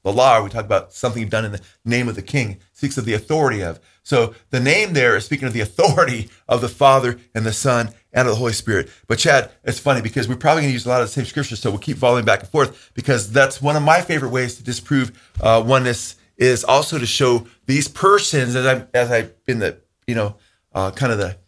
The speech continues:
the, the preliminary remarks we were making, I was saying that's why I don't like to just focus when Jesus is on earth. I like to focus before he becomes a man and after he's already ascended. But listen to Daniel chapter seven, verses thirteen and fourteen. We read,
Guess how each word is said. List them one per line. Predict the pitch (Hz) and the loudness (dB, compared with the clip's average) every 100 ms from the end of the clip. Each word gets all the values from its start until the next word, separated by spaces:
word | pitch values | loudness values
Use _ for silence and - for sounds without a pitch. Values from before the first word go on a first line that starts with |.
| _ _ _ _ | _ _ _ _
the, | - | -8
the | - 90 | -6 -10
preliminary | - 120 110 117 120 107 | -8 -6 -4 -2 -2 -2
remarks | 95 104 104 131 - | -4 0 4 4 2
we | 113 | -4
were | |
making, | 107 98 104 - _ - | -4 -4 -8 -12 _ -4
I | 104 | -4
was | 104 | -2
saying | 120 | 0
that's | 117 - | 0 2
why | 135 | 0
I | |
don't | 120 135 | 0 0
like | 165 | -2
to | 160 | -4
just | 127 113 | -8 -8
focus | - 131 - | -4 -4 -4
when | 120 104 | -8 -6
Jesus | 120 | -4
is | 107 | -2
on | 107 | -2
earth. | 110 143 - - _ _ | 0 0 -2 -12 _ _
I | - | -6
like | 123 | -6
to | |
focus | - 139 117 | -4 -4 -4
before | - 110 120 | -10 -6 -2
he | 117 | -2
becomes | 110 117 104 | -2 -8 -6
a | 101 | -4
man | 104 120 170 - _ _ - | -2 -2 -4 -14 _ _ -8
and | - - | -6 0
after | 165 - - 131 | 0 0 -2 -2
he's | 113 113 | -2 -4
already | 123 127 120 | -2 -2 -2
ascended. | 107 - 151 160 107 90 - _ _ _ | -4 -2 -2 0 -2 -6 -14 _ _ _
But | 120 | -2
listen | 131 160 214 | 0 -2 -2
to | 208 | -2
Daniel | 131 123 135 117 | 0 0 0 -2
chapter | - 127 - 98 | -2 -4 -4 -6
seven, | - 117 107 | 0 0 0
verses | 92 98 90 | -6 -8 -8
thirteen | - 110 - 117 | -4 -4 -2 -4
and | 92 | -4
fourteen. | 85 107 101 101 90 - _ - - | -4 -4 -4 -6 -10 -10 _ -12 -2
We | 135 | 0
read, | 135 127 | 0 0